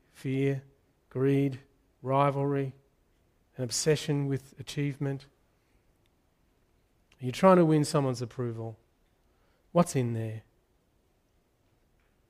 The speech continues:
Greed is the lie that if I just had this thing, then my life would be great.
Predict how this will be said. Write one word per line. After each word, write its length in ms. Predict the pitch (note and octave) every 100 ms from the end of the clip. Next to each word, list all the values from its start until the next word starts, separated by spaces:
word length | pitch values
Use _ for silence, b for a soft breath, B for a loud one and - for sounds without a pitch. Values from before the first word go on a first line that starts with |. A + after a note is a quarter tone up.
| _
Greed 320 | - B2+ B2+
is 160 | B2+ A#2
the 120 | C3
lie 580 | A#2+ A#2+ A2+ A2 G#2 G2+ _ _ _ _ _ _
that 100 | C3
if 80 | -
I 80 | C#3+
just 360 | - F3+ - -
had 220 | D#3 C3
this 240 | C#3 -
thing, 360 | - D3+ D3 C3+
then 180 | B2 B2
my 140 | A#2+
life 360 | A#2+ B2 A#2+ -
would 100 | A2+
be 120 | A2+
great. 400 | - G#2 G2+